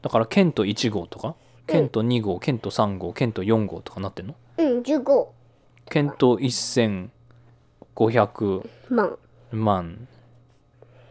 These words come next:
Speaker 1: みたいな書いてあるの？
Speaker 2: うん。
Speaker 1: え、すごいですね。え、ピーナッツマンはいなくなっちゃったの？
Speaker 2: うん、うん。
Speaker 1: ピーナッツマンじゃなくて、みんなケントになったんだ。
Speaker 2: うん。
Speaker 1: おー。
Speaker 2: でも、同じパワーが使えるの。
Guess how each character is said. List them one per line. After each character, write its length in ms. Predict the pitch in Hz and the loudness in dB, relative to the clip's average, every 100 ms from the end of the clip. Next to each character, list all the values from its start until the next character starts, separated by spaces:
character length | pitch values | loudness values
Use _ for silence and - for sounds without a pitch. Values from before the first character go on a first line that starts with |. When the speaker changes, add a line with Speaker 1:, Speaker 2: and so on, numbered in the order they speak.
| - _ - | -20 _ -4
Speaker 1:
み 120 | 117 | -2
た 100 | 87 | -2
い 40 | |
な 60 | 85 | -6
書 80 | 104 | -8
い 40 | |
て 80 | 98 | -6
あ 40 | 85 | -10
る 60 | |
の？ 60 | 110 - _ | -12 -18 _
Speaker 2:
う 80 | 339 | 2
ん。 160 | 247 - _ _ - - - - | 2 0 _ _ -20 -20 -18 -12
Speaker 1:
え、 120 | 110 _ _ _ _ - | -12 _ _ _ _ -20
す 240 | - - | -12 0
ご 120 | 151 | 2
い 20 | 135 | 2
で 80 | |
す 80 | - | 0
ね。 120 | 117 | -2
え、 60 | 156 | -2
ピ 140 | - | 2
ー 40 | 277 | 4
ナ 80 | 302 | 4
ッ 40 | |
ツ 100 | - | 4
マ 120 | 196 | 4
ン 40 | 101 | 4
は 60 | |
い 60 | 101 | 2
な 80 | 120 | 0
く 80 | |
な 80 | 143 | 0
っ 20 | |
ち 60 | 131 | -2
ゃ 20 | |
っ 40 | - | -8
た 80 | |
の？ 100 | 92 - _ _ _ - _ _ _ _ - 640 - 480 | -12 -14 _ _ _ -20 _ _ _ _ -6 -6 4 6
Speaker 2:
う 40 | 320 | 8
ん、 40 | |
う 20 | |
ん。 60 | 202 - | 6 -2
Speaker 1:
ピ 140 | - | 0
ー 40 | 277 | 4
ナ 100 | 302 | 4
ッ 20 | |
ツ 120 | 294 | 4
マ 120 | 277 | 4
ン 40 | 196 | 6
じ 60 | |
ゃ 20 | 123 | 4
な 80 | |
く 20 | 110 | 4
て、 80 | |
み 80 | 127 | 2
ん 40 | 180 | 2
な 60 | |
ケ 120 | - | 4
ン 40 | 277 | 2
ト 80 | 104 | 0
に 60 | |
な 80 | 87 | -6
っ 40 | |
た 100 | - | -10
ん 60 | - | -14
だ。 140 | - - - | -16 -8 2
Speaker 2:
う 120 | 359 | 2
ん。 140 | - - - - - - | 2 -4 -20 -20 -20 -6
Speaker 1:
お 40 | 220 254 | 4 8
ー。 20 | |
Speaker 2:
で 120 | 277 | 10
も、 260 | 415 - 359 | 10 10 10
同 20 | |
じ 60 | 403 440 403 | 12 12 12
パ 280 | 415 403 311 | 12 12 12
ワ 40 | |
ー 20 | |
が 100 | 214 | 10
使 240 | 135 - - | 2 -8 -12
え 40 | |
る 120 | |
の。 40 | - | -12